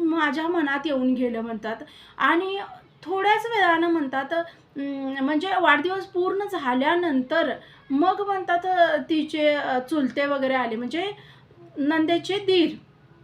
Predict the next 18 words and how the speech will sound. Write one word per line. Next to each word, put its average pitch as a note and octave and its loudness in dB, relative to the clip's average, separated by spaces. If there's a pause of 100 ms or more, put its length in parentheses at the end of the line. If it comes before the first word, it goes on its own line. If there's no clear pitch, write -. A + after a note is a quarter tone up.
(140)
अ, A#3+ -4
त्या D4+ 4
मुलीचे D4+ 2
काका D4 -2
वगैरे C4+ 0
थोड्या F#4+ 4
वेळानं C#4+ 4
आले G#3+ -2
म्हणले. G#3 -8 (400)
अ, C#4+ -2
का C#4+ 0
तर E4+ 0
वाढदिवस D4+ 2
वगैरे D4+ 0
संपल्यानंतर C4 0 (100)
ते C#4 -4
आले. G3+ -2 (500)
आणि, F4 2